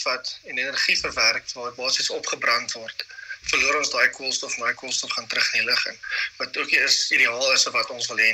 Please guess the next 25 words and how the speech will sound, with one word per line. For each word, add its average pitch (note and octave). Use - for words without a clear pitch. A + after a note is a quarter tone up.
nie. G2
So, -
op -
die C#3+
einde D3+
is C#3
dit C#3+
maar C3+
teen, C3+
teen B2+
en A#2
beter C3
om B2
te B2+
kyk B2+
dat A#2+
hoe B2+
ons C3+
daai B2
koolstof C3+
opgesluit C3+
kan B2
hou A2+
in A#2
houtprodukte B2